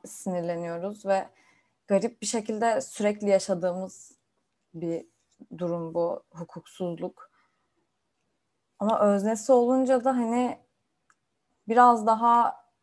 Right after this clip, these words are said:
e, nasıl diyeyim, biraz da değil de hatta bayağı hani sinirimi artık öfkemi dışa vurmaya başladım der.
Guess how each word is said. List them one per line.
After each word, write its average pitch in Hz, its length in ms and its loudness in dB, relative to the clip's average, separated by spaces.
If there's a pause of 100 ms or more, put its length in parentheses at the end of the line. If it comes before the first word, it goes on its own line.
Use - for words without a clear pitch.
(500)
e, 190 40 -2 (400)
nasıl 185 320 -12
diyeyim, 180 220 -10
biraz 190 300 2
da 185 120 -6
değil 190 200 -8
de 185 40 -6
hatta 170 580 -12 (200)
bayağı 185 440 2
hani 180 420 -10 (1300)
sinirimi 196 580 -4
artık 180 500 -4
öfkemi 190 460 -4
dışa 180 260 -4
vurmaya 180 400 -4
başladım 175 600 -10
der. 170 120 -10